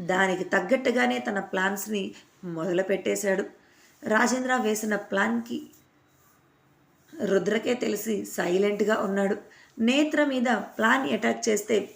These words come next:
వాడే రుద్రనేత్రుడు అని తెలిసిపోతుందా ఏంటి? "హ్మ్, పిచ్చి నాన్న"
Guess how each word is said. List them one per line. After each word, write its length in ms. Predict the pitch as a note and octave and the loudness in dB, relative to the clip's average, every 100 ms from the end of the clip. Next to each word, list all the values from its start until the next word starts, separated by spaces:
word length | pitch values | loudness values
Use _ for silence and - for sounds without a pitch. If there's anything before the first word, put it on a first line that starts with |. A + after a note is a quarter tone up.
| D3+ | -10
వాడే 420 | E3 E3+ G3 B3 | -6 0 2 4
రుద్రనేత్రుడు 720 | A3+ G#3+ A3+ A3+ A3 G#3+ A3 G#3+ - | 4 2 2 2 2 2 0 -2 -4
అని 360 | G#3+ A3 G3+ G3 - - - _ | -2 0 -2 -6 -14 -20 -20 _
తెలిసిపోతుందా 840 | F#3+ E3 A3 C#4 B3+ A#3 A3+ G#3+ C#4 | -6 -2 -2 -2 0 0 0 0 0
ఏంటి? 560 | D4+ A#3 A3+ G#3 F3 - _ _ - | 0 -2 -2 -4 -6 -14 _ _ -2
"హ్మ్, 200 | A3+ F3 E3 - - _ _ _ _ _ G#3+ | -2 -2 -8 -20 -20 _ _ _ _ _ 0
పిచ్చి 540 | G#3 F#3 - - F3+ | 0 -2 -4 -2 -2
నాన్న" 420 | F3 F3+ F3 - | -2 -2 -2 -4